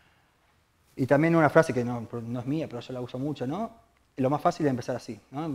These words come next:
Lo ma-, lo más, más fácil para colaborar es ver nuestros diez metros cuadrados o treinta metros cuadrados, ¿no?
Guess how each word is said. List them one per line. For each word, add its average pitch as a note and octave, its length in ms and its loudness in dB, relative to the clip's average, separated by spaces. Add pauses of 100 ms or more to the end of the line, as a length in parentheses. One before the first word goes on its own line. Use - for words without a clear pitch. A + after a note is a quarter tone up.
(120)
Lo A#2+ 360 -6
ma-, B2+ 160 -4
lo C3+ 180 -2
más, D3+ 260 -6
más C3+ 220 -4
fácil D#3 240 -4
para C3+ 160 0
colaborar C3+ 400 2
es - 220 -2
ver C3 180 2
nuestros A#2+ 340 -4
diez C#3+ 140 0
metros D3 240 0
cuadrados D#3 540 0
o A#3 100 -6
treinta C#3+ 320 0
metros C3+ 220 0
cuadrados, D3+ 480 0
¿no? D#3+ 240 -6